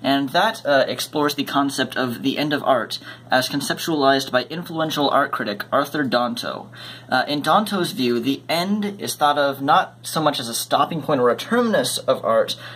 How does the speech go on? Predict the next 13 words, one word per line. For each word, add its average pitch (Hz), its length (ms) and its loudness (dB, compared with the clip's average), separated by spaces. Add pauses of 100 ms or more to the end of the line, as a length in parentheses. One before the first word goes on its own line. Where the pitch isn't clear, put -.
but 131 140 0
rather 147 300 4
as 139 160 4
a 135 60 -4
conclusion, 135 840 -2
a - 100 -2
period 175 520 2
in 143 140 -2
which 135 220 0
the - 140 -2
art 135 280 4 (340)
has 135 360 2
lived 117 480 2